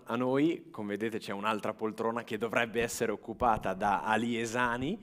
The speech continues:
che è nato a Kabul nel millenovecentottantanove e, eh, vive in Italia, ma non è ancora arrivato e speriamo che lo faccia, insomma. Eh, di lui non racconto nulla nella speranza che ci racconti la sua storia.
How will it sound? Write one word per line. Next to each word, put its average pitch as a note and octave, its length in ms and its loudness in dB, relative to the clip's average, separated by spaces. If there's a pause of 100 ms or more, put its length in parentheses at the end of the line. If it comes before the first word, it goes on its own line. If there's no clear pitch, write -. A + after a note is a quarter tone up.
(380)
che G#2+ 300 2
è G#2 60 0
nato A2 260 0
a G#2 60 -2
Kabul F#3 680 4 (600)
nel A2+ 200 2
millenovecentottantanove B2 1500 4
e, C#3 560 6
eh, F2+ 380 -2
vive G#2 240 -6
in G2 80 -6
Italia, G2 420 -2 (300)
ma D3 260 10
non E3 160 6
è B2 60 0
ancora A#2 280 2
arrivato G#2+ 720 2
e F#2+ 100 -8
speriamo G#2+ 460 -4
che G#2 120 -10
lo F#2 100 -4
faccia, - 400 -4
insomma. E2+ 500 -10 (500)
Eh, G#2+ 680 8
di B2+ 140 0
lui D#3 180 8
non C#3+ 120 6
racconto B2+ 480 2
nulla B2 360 4
nella G2+ 200 0
speranza A2+ 460 0
che G2+ 100 -10
ci - 160 -2
racconti A2 500 -2
la G2 100 0
sua F#2 160 -8
storia. D#2 400 -10